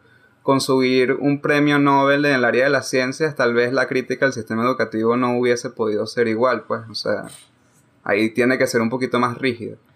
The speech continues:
Y, por ejemplo, tú das el ejemplo de los Beatles también, en donde están en el mundo del arte y los dos de la música, sucede lo mismo, pues,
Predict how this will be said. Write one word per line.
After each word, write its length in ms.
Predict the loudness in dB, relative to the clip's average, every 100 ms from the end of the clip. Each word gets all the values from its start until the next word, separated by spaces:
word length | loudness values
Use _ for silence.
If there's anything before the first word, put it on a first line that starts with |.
| _ _ _
Y, 100 | -6
por 140 | 0 2
ejemplo, 320 | 2 2 0
tú 80 | 2
das 160 | 2 4
el 80 | 2
ejemplo 320 | 0 0 4
de 80 | 4
los 120 | 4
Beatles 300 | 2 2 0
también, 460 | -2 2 0 2
en 100 | 0
donde 240 | 0 0 0
están 220 | 0 0 2
en 20 |
el 100 | 2
mundo 280 | 2 2 4
del 160 | 4
arte 360 | 2 0 0 -2
y 200 | -4 -8 -4
los 180 | -2 2
dos 140 | 2
de 80 | 2
la 120 | 2
música, 580 | 2 0 0 -4 -4 -10 -10 -20 _ _ -8
sucede 420 | -4 2 4 4
lo 120 | 4
mismo, 380 | 2 0 -2 -4
pues, 200 | -4 -4